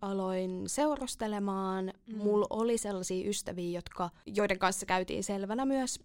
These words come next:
Speaker 1: bilettämässä. Varsinkin kun me asuttiin Tuusulassa, niin siellä käytiin aina autolla baarissa.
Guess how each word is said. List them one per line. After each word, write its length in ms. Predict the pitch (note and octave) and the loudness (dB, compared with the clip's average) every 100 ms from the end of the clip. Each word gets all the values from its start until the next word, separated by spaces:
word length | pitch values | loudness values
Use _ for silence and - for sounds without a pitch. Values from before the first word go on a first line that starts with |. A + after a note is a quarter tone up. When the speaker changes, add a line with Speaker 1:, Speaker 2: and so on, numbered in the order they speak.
| - | 2
Speaker 1:
bilettämässä. 720 | B3+ A#3+ - A3 G#3 - G3+ | 4 4 2 2 2 2 2
Varsinkin 400 | G3+ G3 G#3 G3 | 2 2 -2 -2
kun 120 | G3 | -2
me 60 | G3 | 0
asuttiin 380 | G3 - F3+ F#3 | -2 -4 -6 -2
Tuusulassa, 560 | C4 D4 C#4 A#3 G#3 G3 | 2 2 2 0 0 -2
niin 100 | F#3+ | 0
siellä 160 | F#3+ | -2
käytiin 280 | F#3+ F#3 F#3 | -2 0 0
aina 140 | F#3 G#3 | -2 2
autolla 420 | C#4 C4+ G#3+ G3+ | 2 4 2 2
baarissa. 640 | G3 G3 F3+ G3+ - F#3 | 2 0 0 -4 -2 -2